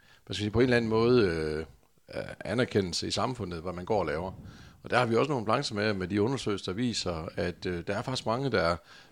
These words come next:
der er glade for de landbrug, vi har i vores samfund, og det er sådan noget, som jeg faktisk også, øh, starter vores oplæg med, øh, i forhold til at sige til dem, at der er brug for det, vi går og laver derude.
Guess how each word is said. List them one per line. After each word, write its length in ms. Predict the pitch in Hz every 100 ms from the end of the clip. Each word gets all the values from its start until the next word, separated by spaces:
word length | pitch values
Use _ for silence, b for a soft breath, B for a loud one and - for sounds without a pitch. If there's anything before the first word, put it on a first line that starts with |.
| -
der 100 | 101
er 380 | - 80 78 78 - -
glade 220 | 107 135
for 220 | - 90
de 160 | 85 113
landbrug, 400 | 101 117 107 98
vi 60 |
har 300 | 90 123 95 87
i 160 | 131 98
vores 180 | 85 92
samfund, 400 | 104 131 117 110 b b b -
og 600 | 104 92 87 85 85 82 - _ _ _
det 80 | 143
er 40 |
sådan 100 | 147
noget, 120 | 156 135
som 120 | 117
jeg 440 | 104 92 90 90
faktisk 320 | 101 113 -
også, 300 | 107 110 -
øh, 100 | 95
starter 300 | 87 98 101
vores 300 | 98 87 87
oplæg 400 | - 127 131 95
med, 200 | 92 104 107 -
øh, 120 | 92
i 80 | 90
forhold 260 | 104 95
til 100 | 95
at 80 | 90
sige 100 | 85
til 160 | - 127
dem, 100 | 90
at 140 | 85 - B B B -
der 60 |
er 120 | -
brug 320 | 117 - 196 165
for 120 | 101
det, 160 | 107
vi 80 | 113
går 180 | 113 127
og 80 | 98
laver 240 | 110 160
derude. 240 | 147 113